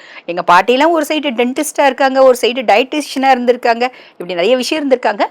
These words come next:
அவங்களுக்கு அந்த அறிவு அப்படின்றது இருந்திருக்கு, ஆரோக்கியம் சார்ந்த அறிவு அப்படின்றது இருந்திருக்கு. அவங்களுக்குலாம் பெருசா படிப்பு இல்ல, இருந்தாலும் அந்த நாலேஜ் நிறைய இருந்திருக்கு. நம்மளுக்கு அது இல்ல, நம்மளுக்கு டைம் இல்ல, நம்மளுக்கு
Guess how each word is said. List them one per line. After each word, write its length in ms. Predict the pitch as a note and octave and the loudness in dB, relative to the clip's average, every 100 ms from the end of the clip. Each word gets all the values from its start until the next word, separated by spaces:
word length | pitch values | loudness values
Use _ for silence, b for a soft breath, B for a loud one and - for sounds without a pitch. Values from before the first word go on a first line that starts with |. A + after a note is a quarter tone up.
| b b - | b b 0
அவங்களுக்கு 500 | A3+ D4+ C4 - F4+ | 2 2 -2 -2 -4
அந்த 200 | D4+ G3+ | 0 4
அறிவு 720 | G3+ D4+ E4+ C#4+ C#4+ D4 - | 4 4 2 0 0 0 0
அப்படின்றது 500 | G#3+ C4 B3+ A#3+ C#4+ | -2 -2 -4 -4 -2
இருந்திருக்கு, 500 | B3+ C4 B3 F#3 - | -2 0 0 0 -4
ஆரோக்கியம் 640 | - F#3+ C4+ D#4+ C4 D4+ | 0 4 6 4 0 -2
சார்ந்த 400 | C#4+ D4 C4+ D4+ | 2 4 4 4
அறிவு 460 | C#4 A3+ C4 A#3+ A#3+ | 6 6 4 2 0
அப்படின்றது 500 | A3+ B3 C4 C4+ C#4 | 0 -4 -4 -2 -2
இருந்திருக்கு. 320 | B3+ C4 B3+ | -2 -2 -2
அவங்களுக்குலாம் 360 | G3 G3 A#3 C4 | -4 -4 -2 0
பெருசா 280 | B3 B3 E4 | 0 -2 -4
படிப்பு 360 | C4 A#3+ C4 B3 | -2 -2 -4 -10
இல்ல, 260 | G3+ G3 E4+ | -10 -8 -8
இருந்தாலும் 800 | C4+ C#4+ D#4+ D#4 C#4+ C#4+ F#4+ - b b b | -4 -2 2 2 4 2 0 -8 b b b
அந்த 160 | B3 | -6
நாலேஜ் 500 | A#3+ A3+ B3+ F4+ D#4+ | 2 4 6 4 -2
நிறைய 360 | B3 G3+ G#3+ A3 | -4 -2 0 -2
இருந்திருக்கு. 380 | F#3 F3+ F3 - | -2 -8 -8 -8
நம்மளுக்கு 300 | C4+ A#3+ A#3+ | -6 -6 -4
அது 180 | A3 G#3+ | -4 -6
இல்ல, 260 | G3+ B3 G3 | -8 -6 -6
நம்மளுக்கு 300 | F3+ F3+ F3+ | -8 -12 -2
டைம் 260 | G3 C4 C4 | -2 -2 -4
இல்ல, 140 | F#3 | -6
நம்மளுக்கு 460 | E3 E3+ E3+ G#3 | -6 -8 -6 -6